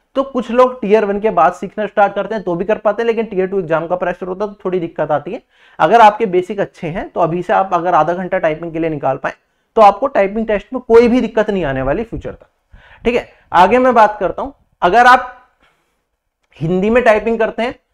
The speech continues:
तो आपकी टाइपिंग स्पीड चाहिए होती है थर्टी word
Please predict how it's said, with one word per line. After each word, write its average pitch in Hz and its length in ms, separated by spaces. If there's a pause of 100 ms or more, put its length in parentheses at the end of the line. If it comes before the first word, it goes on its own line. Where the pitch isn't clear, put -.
(140)
तो 202 60
आपकी 247 280
टाइपिंग 202 400
स्पीड 208 260
चाहिए 180 220
होती 160 260
है 254 120 (720)
थर्टी 226 480 (360)
word 180 280